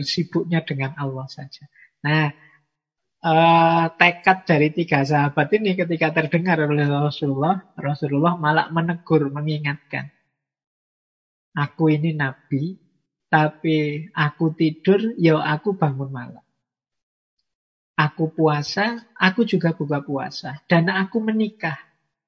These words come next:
Jadi karena memang ini fitrahnya manusia, tuntutan diri, bagian dari self-care, self-love tadi. Tubuh kita butuh istirahat, tubuh kita butuh makan juga.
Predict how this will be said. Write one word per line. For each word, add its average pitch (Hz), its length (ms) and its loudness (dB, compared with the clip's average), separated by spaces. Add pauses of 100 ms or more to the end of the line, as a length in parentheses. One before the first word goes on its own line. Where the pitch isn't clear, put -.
(1500)
Jadi 143 220 -10
karena 151 260 -2
memang 208 300 -4 (240)
ini 196 160 -2
fitrahnya 226 640 0
manusia, 214 680 -4
tuntutan 208 720 0
diri, 175 380 -2
bagian 151 500 0
dari 151 240 -4
self-care, 156 720 -4
self-love 160 800 -8
tadi. - 400 -14 (1400)
Tubuh 196 320 4
kita 196 320 2
butuh 185 240 2
istirahat, 151 880 -2
tubuh 147 240 -4
kita 151 320 -6
butuh 143 320 -4
makan 143 400 -4
juga. 147 400 -14